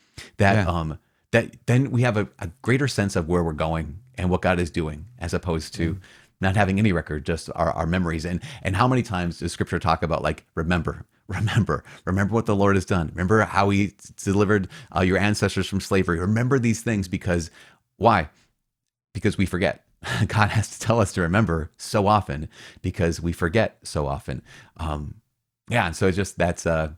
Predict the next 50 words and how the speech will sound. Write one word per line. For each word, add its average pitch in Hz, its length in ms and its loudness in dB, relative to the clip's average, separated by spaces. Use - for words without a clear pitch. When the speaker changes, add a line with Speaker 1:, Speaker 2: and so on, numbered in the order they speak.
Speaker 1:
I 98 40 -6
think 87 280 -4
that 80 140 -6
having 80 280 -2
that, - 260 -8
that 76 180 -6
written, 76 460 -6
recorded 87 520 -2
record - 420 -8
is - 340 -12
Speaker 2:
So, 156 220 4
Speaker 1:
important. 156 240 2
Speaker 2:
so 147 60 6
you're 160 220 6
gonna 214 180 4
be 185 120 4
doing 147 240 6
this 123 180 4
every 135 180 4
single 143 280 4
day. 101 280 4
It's 101 160 -2
gonna 127 160 4
be 135 100 6
a 135 60 4
podcast. 90 840 0
People 117 360 2
know 110 240 4
about 104 360 2
podcasts, 82 800 -2
basically, 90 600 0
and 98 160 2
that, 90 140 0
Speaker 1:
Yeah. - 80 -4
Speaker 2:
that 98 180 4
is 95 200 2
that, 95 260 -2
uh, 92 240 2
on 104 160 4
your, 101 260 2
on 120 80 4
your 95 80 4
smartphone, 101 560 4
you're 95 80 2
gonna 90 180 4
carry 95 320 2
this 87 240 0
around 95 460 2
with 101 480 -2
you. 85 260 0